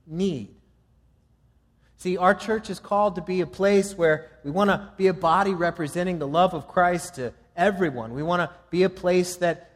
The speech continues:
loves God and loves others. We want to be a place that lives to worship God. We also want to be a place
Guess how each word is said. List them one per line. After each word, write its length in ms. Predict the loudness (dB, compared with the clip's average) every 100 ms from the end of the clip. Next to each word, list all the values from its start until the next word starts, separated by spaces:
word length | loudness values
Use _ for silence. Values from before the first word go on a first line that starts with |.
| _ _
loves 400 | -2 2 2 2
God 380 | -2 0 2 0
and 160 | -2 0
loves 280 | 0 0 0
others. 380 | 0 0 -2
We 60 | -2
want 160 | -2 -2
to 40 |
be 120 | -2
a 60 | -4
place 400 | -4 -2 -2 -4
that 160 | -10 -2
lives 340 | 2 2 0
to 120 | -10
worship 420 | -6 -6 -8 -10
God. 260 | -2 0 0
We 100 | -2
also 220 | -2 -4
want 120 | -6
to 40 | -4
be 100 | -2
a 60 |
place 520 | -4 -4 -4 -6 -14